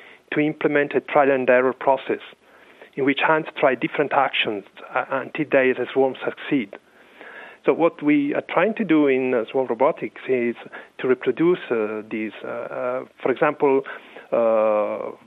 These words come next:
well, for example, in swarms of robots that self-assemble. Hmm? Uh,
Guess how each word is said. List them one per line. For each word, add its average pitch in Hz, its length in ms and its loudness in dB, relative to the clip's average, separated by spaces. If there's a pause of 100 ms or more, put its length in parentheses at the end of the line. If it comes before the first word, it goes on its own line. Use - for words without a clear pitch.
(640)
well, 139 120 2 (120)
for 151 80 4
example, 170 320 2
in 147 160 2
swarms 151 320 2
of 143 80 2 (160)
robots 139 380 4 (160)
that 127 140 0 (120)
self-assemble. 123 600 -2 (260)
Hmm? - 80 -14 (420)
Uh, 113 760 2